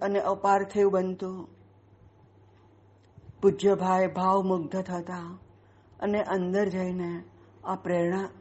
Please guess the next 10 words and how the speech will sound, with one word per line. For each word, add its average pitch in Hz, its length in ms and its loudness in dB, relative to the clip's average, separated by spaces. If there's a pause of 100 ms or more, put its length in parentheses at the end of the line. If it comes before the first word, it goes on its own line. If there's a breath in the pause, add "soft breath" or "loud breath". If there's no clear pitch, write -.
(160)
આ 190 200 -4
અર્ચના 180 580 -2 (520)
લખી 185 380 0
નાખે - 360 -12
છે. - 140 -18 (4000 loud breath)
કાંચનારને 269 800 6 (340)
ધન્ય 233 400 8
બનાવ્યો, 202 480 0 (2250 soft breath)
કાંચનારને 247 840 6
મધુમય 233 520 4